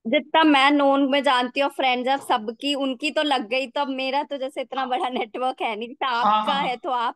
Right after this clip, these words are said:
Speaker 1: ज्यादा
Speaker 2: जिसको
Speaker 1: कनेक्टेड
Speaker 2: एकदम
Speaker 1: हैं।
Speaker 2: नहीं आता ना
Speaker 1: तो
Speaker 2: काम, जिसको
Speaker 1: इसलिए
Speaker 2: आर्टिकल से एकदम बेकार की है और कुछ भी नहीं किया कि इंग्लिश communication है, उसको काफी दिक्कत आ सकता है।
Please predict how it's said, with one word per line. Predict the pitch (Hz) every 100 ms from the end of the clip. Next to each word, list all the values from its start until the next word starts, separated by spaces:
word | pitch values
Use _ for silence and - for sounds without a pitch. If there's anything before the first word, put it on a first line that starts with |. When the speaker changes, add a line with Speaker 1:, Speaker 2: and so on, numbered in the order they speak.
| 254
Speaker 1:
ज्यादा | 247 240 269
Speaker 2:
जिसको | 254
Speaker 1:
कनेक्टेड | 247 247 - 254 247
Speaker 2:
एकदम | 214
Speaker 1:
हैं। |
Speaker 2:
नहीं | 202 339
आता | 302 240
ना | 277
Speaker 1:
तो | 311 226
Speaker 2:
काम, | 185
जिसको | 196 247
Speaker 1:
इसलिए | 226
Speaker 2:
आर्टिकल | 269 302
से | 311 269 254
एकदम | 269 247 320
बेकार | 302 269 269
की | 269 262 254
है | 254 254 240
और | 240 226
कुछ | 220 240
भी | 269
नहीं | 269 254
किया | 247
कि | 240
इंग्लिश | 240 247
communication | 247 247 240 240 240
है, | 240 240
उसको | 240 - 285
काफी | 254 - 254
दिक्कत | 240 247 233
आ | 196
सकता | - 180 -
है। | -